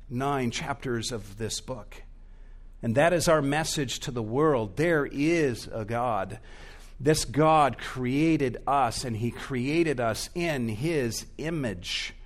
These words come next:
And therefore, all of human life is sacred and should be treated as such. Our message is also that God sent his Son, Jesus Christ, into the world,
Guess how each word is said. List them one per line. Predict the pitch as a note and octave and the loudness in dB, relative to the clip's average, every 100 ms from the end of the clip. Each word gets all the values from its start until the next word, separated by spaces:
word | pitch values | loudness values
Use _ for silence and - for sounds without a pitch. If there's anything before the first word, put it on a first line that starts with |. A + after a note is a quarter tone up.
| - - - - | -18 -20 -18 -10
And | B2 A#2+ | -2 2
therefore, | C#3+ D3 - D3 C#3 | 2 2 4 6 6
all | C#3+ C#3+ F3 G3 | 4 6 8 6
of | G3 | 2
human | - F3 E3 | 0 0 0
life | C#3+ C3 B2+ B2+ | 0 0 -2 -4
is | G#2 | -6
sacred | - - D3+ - F#3 G3 F#3+ | -4 0 -2 -4 -6 -4 -4
and | - B2 | -4 -4
should | - B2 G#2+ | -2 -4 -2
be | G2+ | -6
treated | - - C#3 F#3 F3+ F3 D#3 - - - - | -6 -10 -6 0 2 0 -4 -10 -18 -12 -6
as | C3 | -6
such. | - - - - - - - - - - - - - - - - - - - - - - | -4 -6 -8 -6 -6 -6 -10 -14 -18 -18 -18 -18 -18 -18 -18 -18 -18 -18 -18 -18 -16 -2
Our | C3 | 2
message | C#3 E3+ - D3+ C3 | 4 4 2 -2 -2
is | C3 | 0
also | D#3 F3+ - D3 | 2 2 2 2
that | B2 B2 | 0 -2
God | C#3 C3+ C#3+ - | 2 4 4 2
sent | - F3 D#3 - | -2 0 0 0
his | B2 A#2+ - | -2 -2 -4
Son, | G#3+ G3 D3+ A#2+ | 0 2 2 0
Jesus | D3+ C#3 B2+ - | 0 -2 -2 -6
Christ, | - E3+ E3+ C#3+ - | -2 0 2 0 -2
into | D3 C#3 | -4 -2
the | C3 | -2
world, | C3 F3+ E3 | 2 6 6